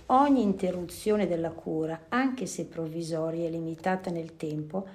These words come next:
risulterà assai nociva. La grande attività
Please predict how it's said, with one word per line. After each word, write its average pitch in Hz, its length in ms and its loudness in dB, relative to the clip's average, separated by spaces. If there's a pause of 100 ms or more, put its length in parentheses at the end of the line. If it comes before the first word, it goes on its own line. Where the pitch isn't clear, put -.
(300)
risulterà 202 840 2
assai 247 320 0
nociva. 165 680 -2 (580)
La 196 120 4
grande 240 400 6
attività 175 720 -2